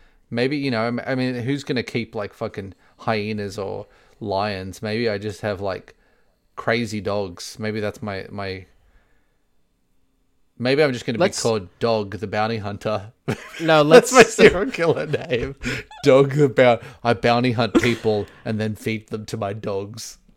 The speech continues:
Speaker 2: No, I think your, I think your nickname's Vinny the Butcher,
Speaker 1: <laughs>
Speaker 2: right? Isn't that your serial
Speaker 1: <laughs>
Speaker 2: killer
Speaker 1: That
Speaker 2: name?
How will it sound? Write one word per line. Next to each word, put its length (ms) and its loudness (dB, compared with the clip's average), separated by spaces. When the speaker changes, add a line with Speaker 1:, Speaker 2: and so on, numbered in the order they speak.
Speaker 2:
No, 260 4
I 120 6
think 260 -4
your, 320 4
I 100 4
think 240 -6
your 120 -6
nickname's 480 -2
Vinny 240 0
the 100 0
Butcher, 380 0
Speaker 1:
<laughs> 20 2
Speaker 2:
right? 240 0
Isn't 260 0
that 140 4
your 100 0
serial 360 0
Speaker 1:
<laughs> 40 -2
Speaker 2:
killer 200 2
Speaker 1:
That 60 2
Speaker 2:
name? 200 0